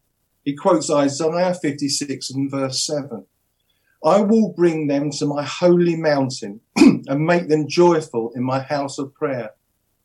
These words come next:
Their burnt offerings and sacrifices will be accepted on my altar,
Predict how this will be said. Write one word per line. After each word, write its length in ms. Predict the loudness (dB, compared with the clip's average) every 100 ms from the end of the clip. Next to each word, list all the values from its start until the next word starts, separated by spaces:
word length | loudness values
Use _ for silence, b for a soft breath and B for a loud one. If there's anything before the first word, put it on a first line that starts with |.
| _ _ _ _ _ _ 0
Their 260 | 4 4
burnt 300 | 2 -4 -4
offerings 640 | -8 -10 -8 -4 -2 -4 -6
and 120 | -6
sacrifices 880 | -6 -4 -6 -8 -8 -6 -6 -6
will 140 | -4 -2
be 140 | 0
accepted 760 | -2 -4 -4 -6 -6 -8 -8 -8 b b
on 240 | -2 0 2
my 260 | 0 -2
altar, 500 | -2 -2 -4 -8 -12